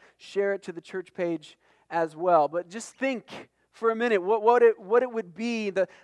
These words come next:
the, the exclamation of praise we would fill social media with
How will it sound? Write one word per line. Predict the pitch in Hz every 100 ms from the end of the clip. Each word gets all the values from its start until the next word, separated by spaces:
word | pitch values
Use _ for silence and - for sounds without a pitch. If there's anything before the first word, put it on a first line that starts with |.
| -
the, | 185 185 _ _ _ _
the | 170 208 -
exclamation | 233 - - 233 220 214 247 262 - 247
of | 214
praise | - - 240 240 220 170
we | 190 247
would | 233
fill | - _ _ 262 262 240 202
social | 170 - 233 220 247
media | 214 226 226 180
with | 170 175